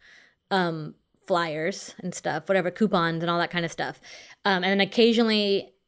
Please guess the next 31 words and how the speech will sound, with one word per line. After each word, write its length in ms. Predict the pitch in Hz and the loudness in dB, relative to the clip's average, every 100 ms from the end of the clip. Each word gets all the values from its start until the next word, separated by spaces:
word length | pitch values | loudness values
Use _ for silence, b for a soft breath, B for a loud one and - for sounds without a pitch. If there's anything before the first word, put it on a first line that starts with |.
| - | -4
I'll 120 | 202 | -2
get, 520 | 185 196 190 - - - | 2 2 2 -2 -12 -10
I 60 | |
try 200 | - 214 | -4 0
to 60 | 240 | 4
go 60 | 254 | 4
paperless 540 | 254 254 247 240 240 | 4 4 4 4 2
billing, 380 | 202 190 185 190 | 2 2 2 -2
and 100 | 190 | -2
then 60 | 180 | 2
occasionally 420 | 226 226 240 233 | 4 6 6 4
I'll 120 | 220 | 2
get 340 | 208 233 - _ - | 2 0 0 _ -8
a 80 | - | -8
card 360 | - 240 233 220 | 0 2 2 0
from 140 | 220 | -4
someone, 300 | 226 214 202 | -2 0 0
and 100 | 196 | -2
it's 160 | 190 202 | -4 -6
the 60 | |
greatest 320 | 190 180 180 | -2 0 0
thing 100 | 190 | -4
that's 140 | 175 165 | -6 -8
ever 160 | 156 | -8
happened 360 | 170 131 - 147 | -8 -10 -12 -14
to 60 | - | -14
me. 160 | - - B B B B 208 | -16 -16 B B B B 0
Um, 420 | 196 170 160 156 _ _ _ - | 2 0 -4 -12 _ _ _ -2
I 80 | 226 | 4
didn't 200 | 262 247 | 6 6
realize 760 | 247 240 214 202 190 175 - | 6 6 6 2 0 -4 -14